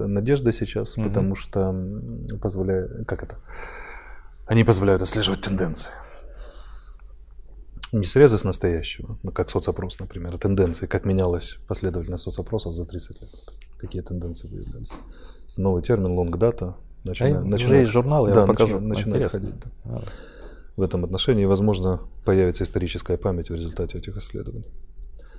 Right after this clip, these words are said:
Speaker 1: Историческое понимание, скажем так, что вот в шестидесятые были, молодежь была такая, а в восьмидесятые она дала
Speaker 2: Ну, мне уже легче. Мне, мне пятьдесят,
Speaker 1: И
Speaker 2: а
Speaker 1: мне
Speaker 2: я уже
Speaker 1: пятьдесят.
Speaker 2: давно преподаю в университетах, и вот то, что говорит Лариса, я наблюдаю за молодыми людьми, смена поколений. И вот я вижу людей, э,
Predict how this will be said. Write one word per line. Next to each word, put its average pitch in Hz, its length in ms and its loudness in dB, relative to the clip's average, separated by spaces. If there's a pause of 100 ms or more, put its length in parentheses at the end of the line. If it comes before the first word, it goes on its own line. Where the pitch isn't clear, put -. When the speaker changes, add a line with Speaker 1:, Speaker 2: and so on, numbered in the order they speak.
(480)
Speaker 1:
Историческое 90 480 0
понимание, 82 600 0
скажем - 340 -10
так, 92 140 -10
что - 160 -10
вот 82 100 -10
в - 80 -8
шестидесятые 101 420 4
были, 92 240 0 (200)
молодежь 95 380 2
была 98 180 4
такая, 127 440 4
а 101 60 4
в 98 40 0
восьмидесятые 104 540 4
она 95 120 4
дала 95 280 2
Speaker 2:
Ну, 190 100 6
мне 190 180 8
уже 123 120 10
легче. 110 320 8
Мне, 123 380 8
мне 120 240 6
пятьдесят, 139 640 2
Speaker 1:
И 110 40 0
Speaker 2:
а - 20 2
Speaker 1:
мне 104 180 4
Speaker 2:
я 117 160 8
уже 113 120 8
Speaker 1:
пятьдесят. 110 60 6
Speaker 2:
давно 120 220 8
преподаю 113 460 6
в - 20 6
университетах, 113 800 4
и - 40 2
вот 107 120 4
то, 120 60 4
что - 180 2
говорит 117 300 8
Лариса, 143 300 4
я 113 40 4
наблюдаю 123 440 6
за 113 100 4
молодыми 113 400 6
людьми, 113 380 4
смена 123 340 0
поколений. 90 640 0
И - 60 -4
вот 120 160 2
я 127 100 6
вижу 117 320 4
людей, 104 640 4
э, 87 440 0